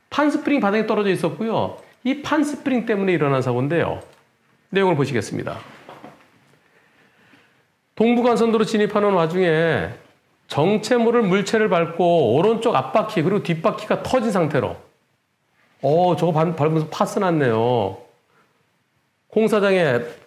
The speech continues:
부딪혀서 차도 망가지고 공사장도 망가뜨린, 정체 모를 물체는 판 스프링이었고요. 과실 유무를 따지기 힘들어서 현재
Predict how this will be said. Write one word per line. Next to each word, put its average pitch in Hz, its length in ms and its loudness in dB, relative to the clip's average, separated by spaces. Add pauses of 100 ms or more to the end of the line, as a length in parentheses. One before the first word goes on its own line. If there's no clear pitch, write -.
(100)
부딪혀서 147 760 -2 (800)
차도 185 220 0
망가지고 156 520 2
공사장도 139 580 0
망가뜨린, 107 600 -4 (880)
정체 208 340 0
모를 220 280 2
물체는 196 520 0
판 196 200 0
스프링이었고요. 110 880 -2 (1300)
과실 180 360 2
유무를 208 200 2
따지기 202 340 0
힘들어서 175 760 -2 (160)
현재 180 540 0